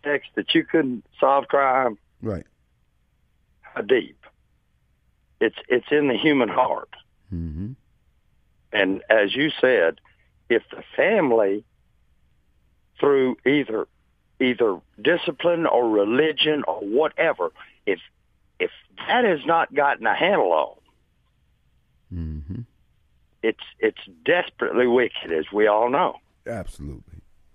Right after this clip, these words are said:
Speaker 1: Now, uh, as far as, uh, you can't solve crime, I agree with that.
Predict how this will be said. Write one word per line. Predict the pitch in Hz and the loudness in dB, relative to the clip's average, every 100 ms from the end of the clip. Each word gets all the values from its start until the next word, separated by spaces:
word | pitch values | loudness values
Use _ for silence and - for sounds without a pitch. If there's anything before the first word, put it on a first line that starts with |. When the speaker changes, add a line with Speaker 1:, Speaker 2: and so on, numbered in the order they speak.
| _ _ | _ _
Speaker 1:
Now, | - - 165 107 - - - - | -12 -2 2 2 0 -6 -6 2
uh, | 117 - | 2 2
as | 110 107 - | 0 0 0
far | 202 208 143 117 | 0 2 2 2
as, | 104 - _ | -2 -12 _
uh, | 107 - - - | -8 -8 -18 -16
you | 98 135 196 | -10 -4 -2
can't | - 165 120 | 0 0 0
solve | - 135 123 - | 0 2 0 0
crime, | 220 196 - - 156 - _ | -2 -2 -6 -14 -16 -16 _
I | 151 214 | 0 0
agree | 196 208 | 2 0
with | 160 90 | 0 0
that. | 71 - | 0 -2